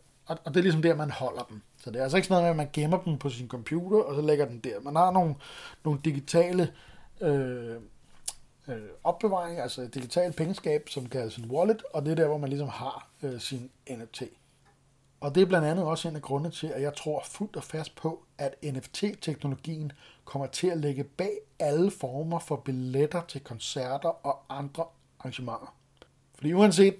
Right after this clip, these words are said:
hvad den måtte pege på, eller om den her billede, den ligger på din telefon eller et eller andet,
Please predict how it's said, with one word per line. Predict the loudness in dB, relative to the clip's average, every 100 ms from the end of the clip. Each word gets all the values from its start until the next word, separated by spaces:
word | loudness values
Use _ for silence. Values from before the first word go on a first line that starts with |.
| _ _
hvad | 4 4
den | 6 4
måtte | 4 2 0
pege | 4 6 6
på, | 2 -2 -4
eller | -2 2 2 0
om | -6 -8 -12 -20 _ _ _
den | -2 2
her | 0
billede, | 2 2 2 2
den |
ligger | 0 0 -2
på | -4 -6
din | -10 -8
telefon | -10 -10 -4 -2 -2
eller | -6 -8
et | 0
eller | 2 2
andet, | -2